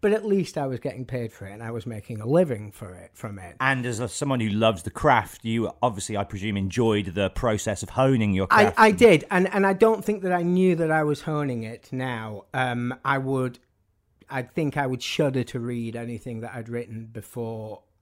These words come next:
Speaker 1: I got to Kerrang, and even some of the stuff, uh, at, at Kerrang, I, I probably would have difficulty reading now.
Speaker 2: How
Speaker 1: Um,
Speaker 2: many years have you been writing for the publication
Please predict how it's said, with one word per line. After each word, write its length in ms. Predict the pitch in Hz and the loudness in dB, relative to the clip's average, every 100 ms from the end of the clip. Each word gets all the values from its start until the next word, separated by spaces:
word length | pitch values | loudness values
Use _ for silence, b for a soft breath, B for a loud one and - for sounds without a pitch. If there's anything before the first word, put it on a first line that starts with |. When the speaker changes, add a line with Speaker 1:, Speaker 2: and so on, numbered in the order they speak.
| - | -14
Speaker 1:
I 160 | 110 | -14
got 320 | 107 113 104 - | -12 -14 -16 -18
to 100 | 117 | -16
Kerrang, 520 | - 113 117 110 101 b b b | -12 -12 -12 -12 -16 b b b
and 120 | 175 | -2
even 260 | 175 131 123 | 0 -2 -6
some 200 | 131 117 | -8 -10
of 80 | |
the 40 | 120 | -10
stuff, 380 | - 113 - _ _ _ _ _ _ | -8 -8 -8 _ _ _ _ _ _
uh, 140 | 135 - - | -14 -12 -12
at, 180 | 117 | -12
at 160 | 123 - | -12 -14
Kerrang, 380 | - 117 113 101 | -12 -10 -10 -12
I, 260 | 104 - 113 | -14 -14 -14
I 20 | |
probably 360 | - 110 110 | -10 -10 -10
would 180 | 107 101 | -16 -14
have 120 | 101 104 | -14 -14
difficulty 680 | 104 - - 107 - 104 _ _ - | -14 -16 -18 -16 -14 -16 _ _ -16
reading 380 | 113 113 107 107 | -14 -12 -10 -8
now. 380 | 117 110 104 - B B B B | -8 -8 -10 -14 B B B B
Speaker 2:
How 120 | 170 | 6
Speaker 1:
Um, 40 | 143 | 6
Speaker 2:
many 120 | 175 | 6
years 220 | 165 160 | 6 4
have 80 | 131 | 2
you 100 | 139 | 0
been 120 | 135 | 2
writing 280 | 139 135 104 | 2 2 0
for 100 | 110 | -4
the 80 | 95 | -4
publication 500 | - 107 87 95 85 | -2 -4 -2 -2 2